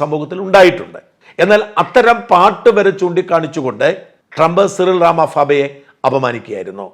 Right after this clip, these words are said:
വളരെ വിഷമിച്ചും ഇളിഭ്യനായും വേദനിച്ചും ആശങ്കപ്പെട്ടുമൊക്കെ ഇരിക്കുന്ന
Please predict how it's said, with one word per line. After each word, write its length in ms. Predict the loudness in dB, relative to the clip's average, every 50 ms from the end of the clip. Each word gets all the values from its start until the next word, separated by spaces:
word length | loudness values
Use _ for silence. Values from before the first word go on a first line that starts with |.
| _ _ _
വളരെ 200 | 2 2 2 4 2 0
വിഷമിച്ചും 460 | 0 0 -2 -4 -4 -6 -8 -8 -8 -4
ഇളിഭ്യനായും 680 | -4 -2 -4 -4 -4 -8 -4 -2 0 0 0 -2 -6 -12 _ _ _ _ _ _ 2 4
വേദനിച്ചും 580 | 6 6 6 6 4 2 0 -4 -6 -10 -12 -12 -12 _ -2 -2
ആശങ്കപ്പെട്ടുമൊക്കെ 840 | -2 -2 -2 -4 -4 -4 -4 -4 -4 -8 -8 -6 -6 -6 -6 -4 -6 -6
ഇരിക്കുന്ന 340 | -6 -6 -8 -10 -10 -12